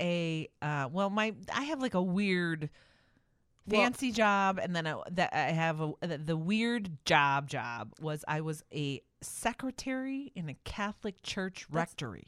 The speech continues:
Speaker 2: that's not that weird.
Speaker 1: Look,
Speaker 2: Lots of people do that.
Speaker 1: I was, like,
Speaker 2: No.
Speaker 1: twenty-two.
Speaker 2: I know the answer to this question.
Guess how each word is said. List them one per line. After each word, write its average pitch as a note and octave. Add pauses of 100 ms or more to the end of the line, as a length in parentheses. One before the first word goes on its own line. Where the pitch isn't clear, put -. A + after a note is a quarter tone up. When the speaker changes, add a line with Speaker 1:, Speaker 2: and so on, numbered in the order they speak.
(100)
Speaker 2:
that's A#3+
not C#4+
that A#3
weird. A#3+ (720)
Speaker 1:
Look, G#3+
Speaker 2:
Lots -
of C#4+
people F#3
do D#3+
that. G3
Speaker 1:
I D#4
was, E4+
like, G#4 (120)
Speaker 2:
No. G#4+
Speaker 1:
twenty-two. C#4
Speaker 2:
I G#4
know G#4
the F4+
answer D4+
to D4
this C#4+
question. A3